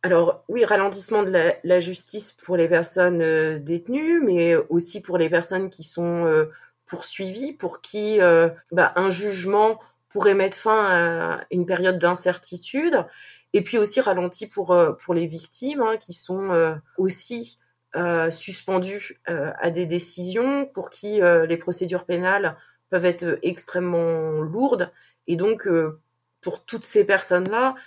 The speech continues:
le ralentissement de la, la justice a, a des conséquences. En même temps, on peut, euh, d'une certaine façon, se, se réjouir quand il s'agit, euh, de ralentir les, le prononcé des, des condamnations. Après, euh, il y a beaucoup de, de situations dans lesquelles,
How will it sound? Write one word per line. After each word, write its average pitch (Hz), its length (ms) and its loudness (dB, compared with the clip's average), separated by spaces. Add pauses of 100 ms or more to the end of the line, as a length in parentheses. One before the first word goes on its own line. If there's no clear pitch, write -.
(120)
le 180 100 0
ralentissement 180 560 0
de 196 80 -4
la, 170 260 2
la 165 160 0
justice 170 540 -10 (220)
a, 180 420 -2
a 170 120 -4
des 175 140 -6
conséquences. - 880 -12
En 185 80 -2
même 185 180 0
temps, 233 140 6
on 196 280 2
peut, 196 420 -2
euh, 175 100 4
d'une 175 220 -6
certaine 180 300 -4
façon, 190 280 -2
se, 170 400 2
se - 180 -6
réjouir 180 540 0
quand 170 240 -6
il 165 40 -14
s'agit, 175 520 -2
euh, 160 300 2
de 170 80 -2
ralentir 175 640 -2
les, 165 340 -4 (420)
le 180 160 2
prononcé 180 460 -2
des, 180 380 -2
des 170 160 -4
condamnations. 175 760 0 (400)
Après, 220 480 4
euh, 175 200 8
il 175 60 0
y 170 40 6
a 156 60 4
beaucoup 170 280 -6
de, 170 340 2
de 170 120 0
situations 170 580 0
dans 180 120 2
lesquelles, 185 500 0